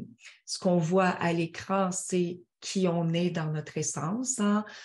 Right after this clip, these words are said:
On n'a pas seulement un corps physique, mais on a aussi des corps énergétiques. Donc, qu'est-ce qui arrive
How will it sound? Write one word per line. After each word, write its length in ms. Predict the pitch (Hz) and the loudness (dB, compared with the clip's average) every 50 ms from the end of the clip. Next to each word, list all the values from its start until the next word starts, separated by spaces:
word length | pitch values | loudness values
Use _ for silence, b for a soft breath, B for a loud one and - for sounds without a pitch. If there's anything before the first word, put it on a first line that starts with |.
| B B B | B B B
On 160 | - 180 175 | 0 0 2
n'a 120 | 170 165 160 | 2 0 -2
pas 220 | 160 - 185 175 | 0 0 -2 -2
seulement 460 | 175 - - 180 170 175 180 175 175 | -2 -2 -2 -2 0 0 0 0 0
un 120 | 170 165 160 | 0 -2 -4
corps 320 | 160 - 170 160 151 - | -4 -2 -2 -2 -4 -6
physique, 540 | - - 180 170 165 170 175 175 175 - - | -8 -8 -8 -6 -2 -2 -2 -2 -2 -2 -2
mais 180 | 175 170 165 160 | -2 0 0 -2
on 180 | 156 156 160 | -2 -2 -2
a 60 | 160 | -2
aussi 380 | 156 156 151 - - - 202 190 | -2 -2 -4 -4 -4 -2 -2 -2
des 160 | 165 170 151 | -2 -4 -6
corps 280 | - - 165 156 147 151 | -4 -4 -4 -2 -2 -4
énergétiques. 880 | 151 - - 156 156 151 151 143 151 151 143 - - 233 254 254 254 | -6 -6 -4 -4 -4 -4 -4 -4 -4 -6 -6 -2 0 0 0 0 -2
Donc, 320 | 208 190 180 170 165 - - | 0 0 0 0 0 -2 0
qu'est-ce 280 | - 196 185 - - | 0 0 0 0 -4
qui 120 | - - 202 | -2 0 2
arrive 520 | 175 170 175 185 202 214 220 208 185 190 | 2 2 4 4 4 6 6 4 2 0